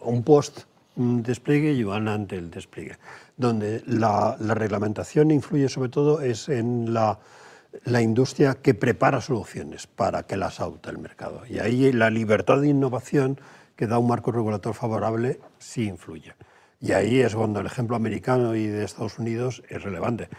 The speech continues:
Fijémonos que las compañías en Alemania y en Estados Unidos, muchas de ellas vuelven al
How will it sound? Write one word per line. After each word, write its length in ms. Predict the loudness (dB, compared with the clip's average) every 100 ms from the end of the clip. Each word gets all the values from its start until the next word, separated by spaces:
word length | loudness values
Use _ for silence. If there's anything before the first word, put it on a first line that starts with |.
| -20 -18
Fijémonos 540 | -10 -6 -2 0 0
que 120 | 0 -2
las 260 | -2 -6
compañías 760 | -6 -6 -4 -4 0 2 2 -2 -20 -20 _ -2
en 180 | 0 4
Alemania 380 | 2 4 2
y 20 | 2
en 40 |
Estados 280 | -2 -4 -4
Unidos, 300 | -2 -2 -2
muchas 300 | -4 -2 -2
de 80 | 0
ellas 240 | 0 0
vuelven 320 | 0 2 2
al 200 | 2 2